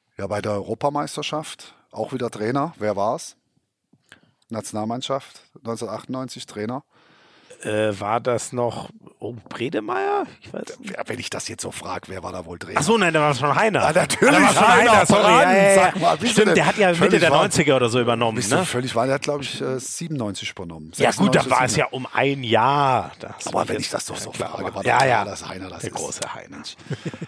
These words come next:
Speaker 1: Und da haben wir einen dritten Platz bei der Europameisterschaft belegt. Die war damals noch im Mai.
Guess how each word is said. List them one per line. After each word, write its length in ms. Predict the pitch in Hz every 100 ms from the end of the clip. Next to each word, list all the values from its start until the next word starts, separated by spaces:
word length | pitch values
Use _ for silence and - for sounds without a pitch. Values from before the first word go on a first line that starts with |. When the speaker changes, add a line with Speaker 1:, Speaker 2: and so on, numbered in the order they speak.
| - 160
Speaker 1:
Und 200 | - 120
da 160 | 123 104
haben 160 | 117 151
wir 80 |
einen 100 | 151
dritten 260 | 131 160 175
Platz 220 | 135 135
bei 100 | 156
der 100 | 135
Europameisterschaft 720 | 123 147 147 120 135 - 123
belegt. 220 | - 127 120
Die 100 | 120
war 80 |
damals 380 | 117 127 143 -
noch 120 | 135
im 140 | 117 104
Mai. 340 | 110 131 247